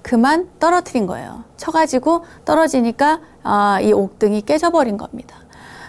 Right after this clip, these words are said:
그래서 이제 어떡해요. 굉장히 귀한 건데.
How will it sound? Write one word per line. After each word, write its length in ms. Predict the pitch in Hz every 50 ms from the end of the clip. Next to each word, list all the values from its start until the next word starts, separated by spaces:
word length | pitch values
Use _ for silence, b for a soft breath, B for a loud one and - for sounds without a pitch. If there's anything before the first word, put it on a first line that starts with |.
| B B
그래서 340 | - 269 285 269 285 285
이제 460 | 269 254 226 254 254 240 240 233 226 - -
어떡해요. 960 | - 220 240 - - - - 277 240 220 202 196 196 196 196 196 196 196 220 -
굉장히 520 | - 247 233 220 247 254 247 240 233 214 208
귀한 360 | - - 247 262 269 277 269
건데. 880 | 247 226 214 208 202 196 196 190 196 196 196 196 190 190 190 190 -